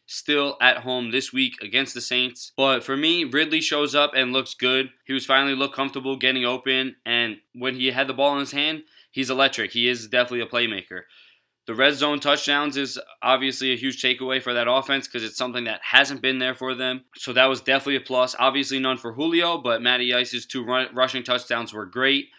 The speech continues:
One of them was right on the goal line. The other one was from about five yards out and showed a lot of, lot of effort there. He kinda, like, dove into the end zone, got stuffed, and still pressed forward and got into the end zone. So I like that.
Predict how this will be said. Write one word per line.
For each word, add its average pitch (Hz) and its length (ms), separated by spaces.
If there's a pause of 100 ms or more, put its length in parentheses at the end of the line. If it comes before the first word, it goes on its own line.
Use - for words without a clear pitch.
(160)
One 127 200
of 120 140
them 127 240
was 117 260
right 123 240
on 127 100
the 123 60
goal 123 200
line. 123 260
The 117 140
other 123 200
one 123 340 (280)
was 117 240
from 113 160
about 110 400
five 135 180
yards 135 240
out 127 320
and 113 220
showed 123 260
a 110 80
lot 127 380
of, 135 140 (220)
lot 120 260
of 117 100
effort 123 460
there. 127 340 (160)
He 110 100
kinda, 131 300
like, 113 200
dove 127 240
into 131 180
the 110 120
end 120 200
zone, 123 260
got 120 240
stuffed, 127 400
and 110 120
still 151 600 (360)
pressed 139 300
forward 131 340
and 117 140
got 123 200
into 123 200
the 120 140
end 117 260
zone. 120 320
So 113 140
I 107 80
like 120 320
that. 120 300